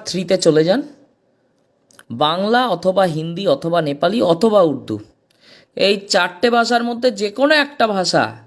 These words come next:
পঞ্চাশ নম্বরের পরীক্ষা দিলেই হবে। অর্থাৎ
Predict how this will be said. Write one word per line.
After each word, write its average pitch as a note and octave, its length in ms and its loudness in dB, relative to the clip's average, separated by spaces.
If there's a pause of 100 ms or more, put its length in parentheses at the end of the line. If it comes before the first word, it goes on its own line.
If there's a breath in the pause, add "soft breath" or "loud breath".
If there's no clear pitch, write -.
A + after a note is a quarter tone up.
(540)
পঞ্চাশ E3+ 400 -4
নম্বরের E3+ 380 -2
পরীক্ষা D#3+ 380 0
দিলেই G#3 500 0 (960)
হবে। A2 480 -4 (1600)
অর্থাৎ G#3+ 480 2